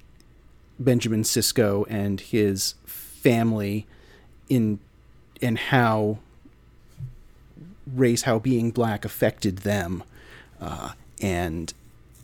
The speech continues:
and didn't really shy away from a lot of things there. Um, and I, you know, I, part of me, part of me likes that it's, it's smoothed out. Part of me says, I,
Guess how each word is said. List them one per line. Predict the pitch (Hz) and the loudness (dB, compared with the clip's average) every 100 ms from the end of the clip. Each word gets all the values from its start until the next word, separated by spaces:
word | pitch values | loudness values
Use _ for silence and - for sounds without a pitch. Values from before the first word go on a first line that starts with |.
| - - 131 | -20 -4 2
and | 131 | 6
didn't | 160 156 | 6 8
really | 160 143 | 8 8
shy | 147 127 | 8 8
away | 110 131 135 | 6 6 6
from | 117 | 4
a | 98 | 0
lot | 98 87 | 0 -2
of | - | -6
things | - - - | -8 -8 -8
there. | - - - - - - - - | -8 -12 -14 -20 -20 -20 -20 -10
Um, | 113 110 107 107 107 117 - - - - - - - - - - - - - - - - - - - - - - - - | -2 0 0 0 -2 -4 -12 -20 -20 -20 -20 -20 -20 -20 -20 -20 -20 -20 -20 -20 -20 -20 -20 -20 -20 -20 -20 -20 -10 -2
and | 131 | 2
I, | 131 127 - - | 4 2 0 0
you | 127 | 2
know, | 120 | 4
I, | 135 127 - - - | 2 2 -8 -4 8
part | 175 | 8
of | 190 | 10
me, | 196 175 - - | 6 4 -2 4
part | 180 | 6
of | 202 | 8
me | |
likes | 147 135 147 - - - - - - - - - - - | 8 6 6 0 -4 -10 -20 -20 -20 -18 -16 -16 -18 -4
that | 131 123 131 | 0 0 0
it's, | 127 - - | 0 0 0
it's | - 127 | -2 0
smoothed | - 143 143 139 | 4 6 6 8
out. | 139 143 | 6 4
Part | - 143 | 4 4
of | 143 | 6
me | 139 | 4
says, | 151 139 127 - | 4 4 2 -2
I, | 123 | -2